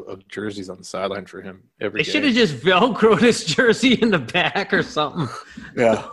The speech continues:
Speaker 1: For any of the
Speaker 2: Like
Speaker 1: listeners out there that don't know who Earl Campbell is, ju-, just YouTube some videos of that guy's highlight, uh, of his career, man. He was, he was insane.
Speaker 2: He was something special for sure. Yeah, so
Speaker 1: Oh,
Speaker 2: I
Speaker 1: yeah?
Speaker 2: th-, I honestly, I mean, I thought they photoshopped A J Dillon's legs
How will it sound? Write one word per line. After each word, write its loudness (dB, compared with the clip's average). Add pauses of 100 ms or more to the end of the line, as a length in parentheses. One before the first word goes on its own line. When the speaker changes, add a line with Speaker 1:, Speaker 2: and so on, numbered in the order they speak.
(220)
Speaker 1:
For 2
any 6
of 8
the 6
Speaker 2:
Like 6
Speaker 1:
listeners 2
out 4
there 2
that 0
don't 2
know 2
who 2
Earl 4
Campbell -2
is, -8
ju-, 2
just 0
YouTube 0
some -10
videos -4
of -2
that -2
guy's -4
highlight, -2 (180)
uh, -10
of -8
his -12
career, -4
man. -12
He -6
was, -16 (180)
he -6
was -8
insane. -10 (200)
Speaker 2:
He -2
was -2
something -4
special -8
for -18
sure. -12 (1000)
Yeah, -2
so 0
Speaker 1:
Oh, -2
Speaker 2:
I 0
Speaker 1:
yeah? -2
Speaker 2:
th-, 0
I 2
honestly, 0
I 2
mean, 2
I 0
thought 0
they -2
photoshopped -2
A 0
J -2
Dillon's -8
legs -10